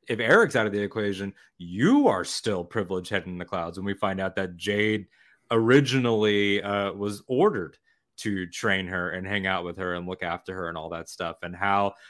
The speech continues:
"I've been letting you win, and your training has been a little bit, you know, you've had it kind of easy and silver spoon in your mouth," and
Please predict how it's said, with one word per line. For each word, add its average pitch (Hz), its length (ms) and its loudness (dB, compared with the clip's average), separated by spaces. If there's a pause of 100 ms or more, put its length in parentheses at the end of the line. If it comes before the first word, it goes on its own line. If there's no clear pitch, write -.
(120)
"I've 98 240 0
been 120 160 4
letting 156 400 4
you 107 180 -2
win, 82 500 -6
and 82 180 -14
your 95 140 -6
training 123 560 -4
has 123 240 -4
been 127 180 -2
a 131 40 0
little 139 280 -2
bit, 147 260 2
you 151 140 -4
know, 165 160 -4
you've 165 240 -6
had 170 200 0
it 165 140 -4
kind 180 220 -2
of 180 100 -2
easy 147 480 -2
and 92 240 -6
silver 131 240 -2
spoon 151 280 -2
in 151 80 -2
your 147 100 -2
mouth," 160 380 -2
and 98 160 -2